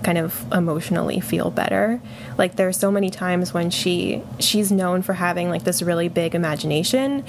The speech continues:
and so the people around her, like, come to her because she'll make up these, like, amazing stories. And when she's, like, in her attic room, she's, like, pretend, she pretends that there's, like, this,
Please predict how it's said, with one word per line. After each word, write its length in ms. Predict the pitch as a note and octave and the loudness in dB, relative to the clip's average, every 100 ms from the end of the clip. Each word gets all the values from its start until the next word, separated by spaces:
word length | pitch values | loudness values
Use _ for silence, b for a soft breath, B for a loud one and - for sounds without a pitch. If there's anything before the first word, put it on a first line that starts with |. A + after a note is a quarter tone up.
| B B | B B
and 100 | G3 | 0
so 160 | F#3+ F#3+ | 2 2
the 100 | F3+ | 0
people 380 | - G3+ G3+ F3 | -2 -2 0 2
around 360 | E3+ E3 F3+ | 2 2 0
her, 120 | F#3 E3+ | 0 0
like, 280 | E3+ - | -2 -4
come 240 | - G3 F#3+ | 0 2 2
to 80 | F#3+ | 0
her 220 | E3+ E3+ | -2 0
because 240 | F3+ F#3+ | 0 0
she'll 180 | - F3+ | 0 2
make 240 | E3+ E3 F3+ | 2 0 -2
up 160 | F3 | -2
these, 240 | E3+ E3+ - | 0 0 0
like, 160 | A#2+ | 0
amazing 480 | F3 E3+ F3+ - - | 0 2 0 -2 -2
stories. 680 | - - - - - - - B B B B | 0 0 0 0 0 -2 -4 B B B B
And 80 | G3 | 2
when 120 | F#3 | 2
she's, 640 | F#3 - G3+ G3 F#3+ - - - - - - | 0 0 2 2 2 -2 -6 -14 -14 -12 0
like, 160 | G3 F#3+ | 2 2
in 160 | G3 G3 | 0 2
her 220 | G3 - | 0 0
attic 320 | F3+ F3+ - | -2 -2 -2
room, 480 | F3 F3 E3+ F3+ F#3+ - - - - - - - - - | 0 2 0 0 -2 -6 -10 -8 -6 -6 -6 -4 -6 -4
she's, 280 | - G3+ G3 | 0 2 2
like, 220 | G3+ G3 - | 0 -2 -2
pretend, 500 | G3+ - F#3 F#3 - | -2 0 0 0 0
she 140 | G#3 | -2
pretends 600 | - G3 - F#3 F#3 F#3 | 0 -2 0 0 2 0
that 140 | F#3 F3+ | -2 0
there's, 280 | F3+ F3+ | -2 0
like, 220 | F#3 F3+ - | -4 -4 -2
this, 320 | F#3+ - | -2 -2